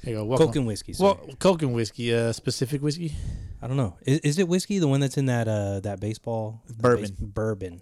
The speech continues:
Speaker 1: It's Kentucky bourbon.
Speaker 2: My bad,
Speaker 1: It's,
Speaker 2: sorry.
Speaker 1: uh, Cooperstown.
Speaker 2: Distilled. Cooperstown something.
Speaker 1: It's Cooperstown some shit.
Speaker 2: It's fancy. It comes in a fancy baseball bottle.
Speaker 1: Yeah, dude. I don't know what I'm gonna, when, when, when that's finished, I don't know what I'm gonna do with it,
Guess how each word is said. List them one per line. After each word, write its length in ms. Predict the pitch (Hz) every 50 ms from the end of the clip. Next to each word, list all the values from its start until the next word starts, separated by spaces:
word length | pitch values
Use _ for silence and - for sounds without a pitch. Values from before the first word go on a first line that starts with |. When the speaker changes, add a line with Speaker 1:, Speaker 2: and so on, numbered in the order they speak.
| -
Speaker 1:
It's 180 | - 117 - -
Kentucky 500 | - - 123 107 - - 131 117 - 117
bourbon. 460 | 104 107 120 123 120 110 98 98 95 87 101 95
Speaker 2:
My 120 | 98 95
bad, 360 | 90 90 92 90 92 85 87 85
Speaker 1:
It's, 200 | - 123 92 90
Speaker 2:
sorry. 320 | 151 139 135 131 127 123 120
Speaker 1:
uh, 40 |
Cooperstown. 1120 | - - - 147 131 - 135 120 - - - - 143 131 131 127 131 127 123 120 117 113 107 - _ _ _ _ _ _ _ _ _ _ - _ _ _ _ _ _
Speaker 2:
Distilled. 760 | - 113 101 - - - - - - 104 104 101 101 98 98 - - - 131 117 127 -
Cooperstown 480 | - 175 170 - 131 120 143 127 117
something. 320 | 110 - 113 101 92 - 90
Speaker 1:
It's 160 | 92 - -
Cooperstown 600 | _ - 208 165 - 113 - - - 117 107 101
some 220 | 98 - 117 104
shit. 300 | 101 - - 110 - - - _ - - -
Speaker 2:
It's 180 | - - - -
fancy. 360 | - 160 156 139 - 98 98
It 100 | 98 -
comes 200 | - 143 139 139
in 80 | 139 135
a 40 |
fancy 320 | 120 - 135 131 123 - 120
baseball 380 | 104 117 113 104 - - 87
bottle. 420 | 85 95 90 87 87 87 87 - - - - - -
Speaker 1:
Yeah, 280 | 110 104 107 117 117
dude. 200 | 113 113 117 117
I 100 | 117 117
don't 100 | 131 147
know 80 | 147 143
what 140 | 139 143 139
I'm 100 | 135 135
gonna, 300 | 131 123 127 123 127 127
when, 360 | 123 123 120 120 120 117 113
when, 300 | 117 117 117 117 120 123
when 120 | 117 117
that's 180 | 120 127 123 -
finished, 420 | - - 123 131 151 156 147 -
I 120 | - 120 120
don't 100 | 123 123
know 80 | 120 113
what 120 | 117 117
I'm 100 | 117 113
gonna 140 | 113 110 107
do 140 | 104 113 117
with 180 | 117 113 110
it, 160 | 113 107 110